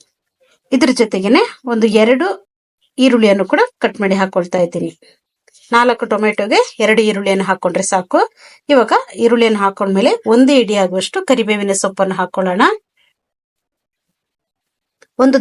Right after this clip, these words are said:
ದಪ್ಪದಾದಂತ ಬೆಳ್ಳುಳ್ಳಿ, ಒಂದು ಫುಲ್ಲು ಗಡ್ಡೆಯನ್ನು ನಾನು ಸಿಪ್ಪೆ ತೆಗೆದು ಅದನ್ನು ಕೂಡ ಇಲ್ಲಿ ಸೇರಿಸ್ಕೊಳ್ತಾ ಇದ್ದೀನಿ. ನಾವು ಬೇಯಿಸಿಟ್ಕೊಂಡಿರುವಂತ ಒಣಮೆಣಸಿನಕಾಯಿ ಇದೆ ನೋಡಿ, ಅದನ್ನು ಕೂಡ ಇಲ್ಲಿ ಸೇರಿಸ್ಕೊಳ್ಳೋಣ.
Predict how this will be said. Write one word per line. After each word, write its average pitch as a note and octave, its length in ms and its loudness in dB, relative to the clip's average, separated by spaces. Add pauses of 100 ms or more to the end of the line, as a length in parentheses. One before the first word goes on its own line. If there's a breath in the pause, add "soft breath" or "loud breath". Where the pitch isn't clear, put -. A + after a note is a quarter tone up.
ದಪ್ಪದಾದಂತ A3 720 -2 (360)
ಬೆಳ್ಳುಳ್ಳಿ, A3 440 2 (380)
ಒಂದು G3+ 220 -4
ಫುಲ್ಲು C4 300 4 (240)
ಗಡ್ಡೆಯನ್ನು G#3+ 460 0
ನಾನು G#3+ 180 0
ಸಿಪ್ಪೆ G#3 300 -8
ತೆಗೆದು G#3 260 0
ಅದನ್ನು G3 280 -4
ಕೂಡ F#3+ 180 0
ಇಲ್ಲಿ D#4+ 160 0 (480 soft breath)
ಸೇರಿಸ್ಕೊಳ್ತಾ G3+ 600 -2
ಇದ್ದೀನಿ. F3+ 220 -4 (560)
ನಾವು C#4 220 0
ಬೇಯಿಸಿಟ್ಕೊಂಡಿರುವಂತ G#3+ 960 -2 (240)
ಒಣಮೆಣಸಿನಕಾಯಿ G#3+ 680 0
ಇದೆ F#3+ 140 -2
ನೋಡಿ, A#3 140 2 (100)
ಅದನ್ನು G3+ 300 -2
ಕೂಡ F#3 180 -4
ಇಲ್ಲಿ F3+ 200 -6
ಸೇರಿಸ್ಕೊಳ್ಳೋಣ. F3 520 -2